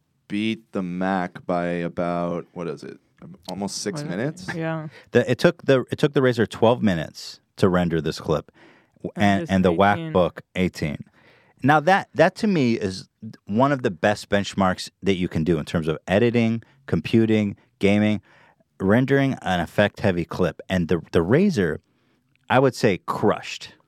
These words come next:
Speaker 3: on, on that test. It absolutely crushed. And it's got a do-, a thousand dollar less. But there are other things worth,
Speaker 2: Yeah.
Speaker 3: worth being considered here. Um,
Speaker 2: The mouse pad here is still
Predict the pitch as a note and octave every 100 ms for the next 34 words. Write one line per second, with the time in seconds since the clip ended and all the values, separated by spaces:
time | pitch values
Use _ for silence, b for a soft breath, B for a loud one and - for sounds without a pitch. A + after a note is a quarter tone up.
0 | _ _ - F#2+ - G#2+ G2+ F#2 - -
1 | - - - _ A2+ A2 A2 A#2+ - A#2+
2 | G2+ G#2 - - G2+ - - - b b
3 | b G2+ G2+ B2+ A2 E2+ G#2 G#2+ - F#2
4 | - A#2+ A#2+ A#2 F#2 F2+ F2 D#2 F#2+ -
5 | E2 F2+ - - - B B B E3 F#3
6 | - _ C3 C3 D3 E3+ D#3+ - C3 C3
7 | A2+ G#2 F2 D#2 D#2 - - _ F#2 G2
8 | F#2 _ G2+ E3+ G2+ F#2+ - F#2 - D#2+
9 | D3 F2 C#2+ D#2+ D#2 _ b b b -
10 | G#2 F#2 D2+ C2+ - _ _ _ _ _
11 | _ _ _ _ _ - D#3+ F3+ F#3 A3
12 | - A#3+ A#3 G#3+ F#3+ F#3 F3+ - E3 -
13 | - E3 D#3+ D#3+